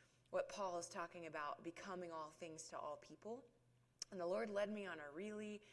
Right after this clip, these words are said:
interesting kind of adventure into Jewish ministry where I'm at through my love of the Muslim community. And, um, that was, that was really a journey. So I'll share kind of how I got there.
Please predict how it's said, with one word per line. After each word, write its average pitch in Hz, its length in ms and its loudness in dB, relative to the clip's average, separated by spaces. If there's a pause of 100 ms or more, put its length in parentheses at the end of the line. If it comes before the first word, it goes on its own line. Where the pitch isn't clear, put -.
(420)
interesting 233 600 0
kind 208 180 -2
of 175 80 -2
adventure 170 580 0 (120)
into 180 320 0
Jewish 156 480 0
ministry 208 560 -2
where 151 200 -2
I'm 147 120 -6
at 185 300 0 (600)
through 240 240 4
my 202 160 4
love 175 240 4
of 185 200 4
the 185 80 4
Muslim 185 420 0
community. 165 580 -6 (520)
And, 170 340 2
um, 156 260 0 (760)
that 196 180 8
was, 175 180 6
that 190 200 8
was 170 160 4
really 175 240 4
a - 20 4
journey. 165 320 0
So 165 140 -2
I'll 147 80 0
share 156 380 2 (460)
kind 185 120 -2
of 165 60 -6
how 175 100 -2
I 151 100 0
got 139 240 -4
there. 120 180 0